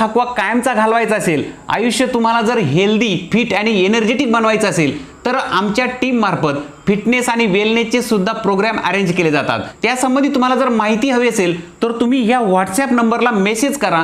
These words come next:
तुम्हाला इ-, त्याबाबत सुद्धा माहिती मिळेल. माहिती घेतल्यानंतर तुम्हाला फिटनेस आणि वेलनेस संबंधीचा प्रोग्राम आवडला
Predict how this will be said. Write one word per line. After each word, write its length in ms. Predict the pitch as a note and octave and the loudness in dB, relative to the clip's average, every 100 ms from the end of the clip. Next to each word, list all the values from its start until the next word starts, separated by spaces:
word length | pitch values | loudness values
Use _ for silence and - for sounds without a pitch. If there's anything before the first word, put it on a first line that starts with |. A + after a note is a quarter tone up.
| E3 - - | -2 -12 -4
तुम्हाला 300 | G#3+ A3+ B3 | 0 2 2
इ-, 120 | B3 G3+ | 0 0
त्याबाबत 460 | A3 G#3+ G#3 A3+ A3 | 0 0 2 0 0
सुद्धा 200 | G3 G#3+ | 0 0
माहिती 380 | G3 F#3 E3+ F#3 | 2 2 2 0
मिळेल. 280 | C#3+ G#2+ G2 - | 0 0 -4 -4
माहिती 420 | E3+ F#3+ A#3 C#4 | -2 0 0 0
घेतल्यानंतर 680 | B3+ G#3+ G#3+ C4+ C4+ B3+ C#4 C4+ | 0 0 0 0 0 0 -2 -2
तुम्हाला 300 | A#3 B3 C4 C4 | 0 2 0 0
फिटनेस 380 | A3 A#3+ C4 C4 | 0 0 0 2
आणि 140 | B3 | 0
वेलनेस 440 | G3+ A3 B3 C#4 | 2 2 0 0
संबंधीचा 460 | B3+ A3+ A#3 A#3 - | 0 0 0 0 -2
प्रोग्राम 500 | - G3 G#3 A#3+ A3+ | -2 0 0 0 -2
आवडला 480 | - F3+ A3+ G#3+ | -2 0 0 0